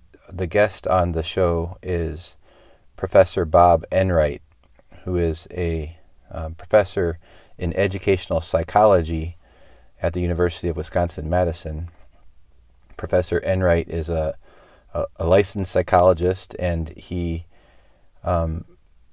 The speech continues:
I could go on for quite a while talking about his biography because it's very, very long and very distinguished. He's one of the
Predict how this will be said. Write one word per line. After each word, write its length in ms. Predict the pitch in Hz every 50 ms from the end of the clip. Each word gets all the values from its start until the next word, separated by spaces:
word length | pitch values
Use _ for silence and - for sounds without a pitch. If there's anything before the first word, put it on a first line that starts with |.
| -
I 80 | - 92
could 160 | - 87 85
go 160 | 92 110 110
on 160 | 107 110 101
for 100 | - -
quite 240 | 82 - - 120 113
a 60 | 104
while 340 | 92 92 95 92 90 85 82
talking 300 | 82 - 90 87 87 90
about 200 | 85 80 85 85
his 120 | 85 80 78
biography 640 | - 85 82 82 87 87 78 80 80 - - 80
because 280 | 78 76 82 - 90 80
it's 160 | 78 73 -
very, 520 | - 90 92 92 90 85 80 78 78 80 - - _ - -
very 200 | - 101 104 98
long 340 | 87 90 92 92 92 92 87
and 140 | 85 80 80
very 240 | 85 90 90 90 85
distinguished. 600 | 78 80 78 - - - 90 87 78 80 78 -
He's 160 | - 80 78
one 120 | 87 85 82
of 120 | 80 73
the 160 | 82 82 80